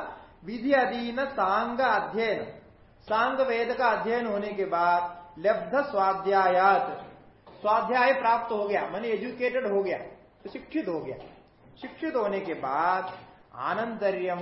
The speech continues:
धर्म जि-, ब्रह्म जिज्ञासाय, शिक्षित होने के बाद वो ब्रह्मज्ञान प्राप्त करना चाहते हैं तो कर सकता है।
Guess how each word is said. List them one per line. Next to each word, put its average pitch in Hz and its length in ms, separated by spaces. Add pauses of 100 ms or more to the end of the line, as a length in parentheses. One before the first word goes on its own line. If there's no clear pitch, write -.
(120)
धर्म 165 340
जि-, - 600
ब्रह्म 156 280
जिज्ञासाय, 139 720 (440)
शिक्षित 302 440
होने 254 280
के 254 160
बाद 254 580
वो 247 140
ब्रह्मज्ञान 240 680
प्राप्त 233 360
करना 240 340
चाहते 233 420
हैं 262 140
तो 269 80
कर 202 180
सकता - 300
है। - 140